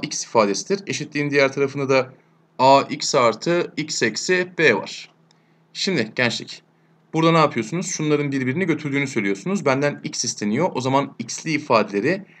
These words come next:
yan yana alalım. Burada x artı B x oluşsun. Eksi b'yi karşıya aldığımda burası üç artı b'dir.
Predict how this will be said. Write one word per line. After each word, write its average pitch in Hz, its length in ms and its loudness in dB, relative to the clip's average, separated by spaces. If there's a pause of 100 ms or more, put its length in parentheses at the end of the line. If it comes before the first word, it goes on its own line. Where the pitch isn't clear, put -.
(260)
yan 147 260 4
yana 113 140 2
alalım. 147 400 0
Burada 143 260 2
x - 340 -4
artı 185 520 2
B 139 180 8
x - 300 -6
oluşsun. 147 540 -4 (520)
Eksi 135 360 0
b'yi 156 240 6
karşıya 135 440 4
aldığımda 120 600 2
burası 143 300 0
üç - 260 -4
artı 113 320 4
b'dir. 104 420 0